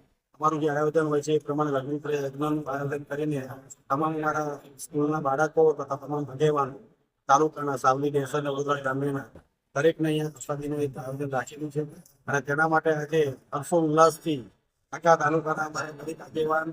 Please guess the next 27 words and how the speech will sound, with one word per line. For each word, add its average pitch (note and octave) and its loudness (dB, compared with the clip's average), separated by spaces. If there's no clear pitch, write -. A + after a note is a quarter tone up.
ભૂલકાઓ, D3 -8
માતાઓ, C#3+ -6
બહેનો C#3+ -4
મોટાભાઈના D#3 2
આશીર્વાદ D#3 -2
આપવા D3 -6
માટે D3+ -6
અહીંયા D3+ -2
પધાર્યા D3 0
છે. D#3 -2
એ D#3+ 4
જાણીને D3 -2
બહુ C#3+ 0
જ D3 -10
આનંદ D3+ -2
થાય D3+ -4
છે. - -12
દર F3+ 6
વર્ષે E3+ 4
જેમ D#3+ 4
જેમ E3+ 0
બર્થડે D#3 0
મોટાભાઈની D#3 2
આવે D3+ 0
છે, E3 2
અડતાલીસમો D3+ 2
જન્મદિવસ D#3 2